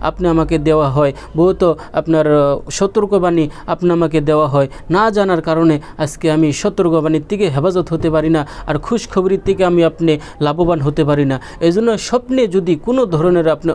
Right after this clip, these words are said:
উট দেখেছেন, তাহলে কমেন্ট করবেন, অবশ্যই আমি রিপ্লাই দেওয়ার চেষ্টা করব।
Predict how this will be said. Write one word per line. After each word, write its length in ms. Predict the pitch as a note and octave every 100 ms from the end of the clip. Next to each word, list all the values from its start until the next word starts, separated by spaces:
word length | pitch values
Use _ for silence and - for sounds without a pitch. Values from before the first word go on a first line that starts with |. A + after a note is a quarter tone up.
| -
উট 180 | A3+ F#3+
দেখেছেন, 540 | D#3 D#3 E3+ F3 D3 - -
তাহলে 260 | E3 E3 E3
কমেন্ট 440 | D#3+ G3 F3 F#3
করবেন, 320 | F#3 F3+ E3+ D3 - -
অবশ্যই 360 | F3 G3 -
আমি 180 | F3 E3
রিপ্লাই 360 | D3+ D#3+ F3 F#3
দেওয়ার 220 | D#3+ D#3
চেষ্টা 380 | D3 D3+ - F3
করব। 300 | E3+ D#3+